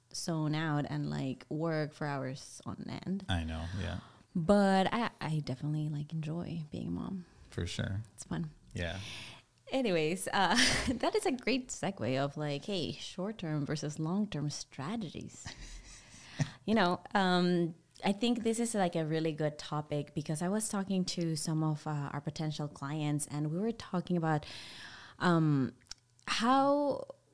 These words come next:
Speaker 1: how to think of a business as a whole, right? Like, what can we do now to make changes into the business, to make some, like, growth, but,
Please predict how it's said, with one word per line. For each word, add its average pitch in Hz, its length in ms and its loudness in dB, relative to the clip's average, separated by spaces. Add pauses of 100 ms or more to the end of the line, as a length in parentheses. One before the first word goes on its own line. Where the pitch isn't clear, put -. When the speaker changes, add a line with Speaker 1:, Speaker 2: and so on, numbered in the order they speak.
(140)
Speaker 1:
how 262 220 2
to 349 140 2
think 240 260 2
of 233 100 0
a 185 60 0
business 165 480 0
as 151 160 -4
a - 40 -12
whole, 143 520 -4
right? 143 220 -2
Like, 165 160 -2
what 202 280 -2
can 254 220 2
we 185 180 2
do 156 540 0 (100)
now 156 680 -2 (340)
to 175 160 2
make 160 640 0 (460)
changes 170 520 0
into 143 120 -2
the 139 80 -4
business, 139 280 -4
to 143 160 -2
make 147 360 2
some, 139 320 2
like, 123 280 -2 (180)
growth, 156 640 2 (460)
but, 165 440 6